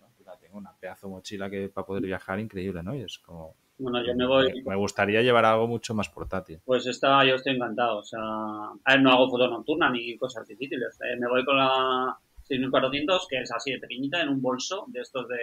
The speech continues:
Speaker 2: así, y ya está,
Speaker 1: Ujú.
Speaker 2: y no me llevo.
Speaker 1: ¿Qué objetivo, qué objetivo le pones?
Speaker 2: Es un dieciocho cincuenta y cinco, que sería como un
Speaker 1: Eh.
Speaker 2: veinticuatro setenta,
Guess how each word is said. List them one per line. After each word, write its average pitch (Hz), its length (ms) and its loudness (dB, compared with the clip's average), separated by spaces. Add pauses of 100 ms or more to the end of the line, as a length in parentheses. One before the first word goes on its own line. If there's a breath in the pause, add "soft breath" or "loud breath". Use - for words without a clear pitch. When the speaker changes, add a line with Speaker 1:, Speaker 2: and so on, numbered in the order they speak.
(140)
Speaker 2:
así, 170 360 -6 (120)
y 113 120 -10
ya 104 80 -2
está, 117 220 -8
Speaker 1:
Ujú. 101 180 -8 (100)
Speaker 2:
y 117 80 -10
no 120 120 -4
me 127 120 0
llevo. 113 120 0
Speaker 1:
¿Qué 110 60 0
objetivo, 110 640 0 (200)
qué 110 80 -8
objetivo 107 320 -4
le 98 80 -2
pones? 151 340 -4
Speaker 2:
Es 147 200 -2
un 160 680 2
dieciocho 143 680 0
cincuenta 135 480 0
y 131 120 -2
cinco, 175 760 -6
que - 100 -6
sería 131 360 2
como 123 260 0
un 131 160 -2
Speaker 1:
Eh. 127 60 -4
Speaker 2:
veinticuatro 135 460 4
setenta, - 380 -18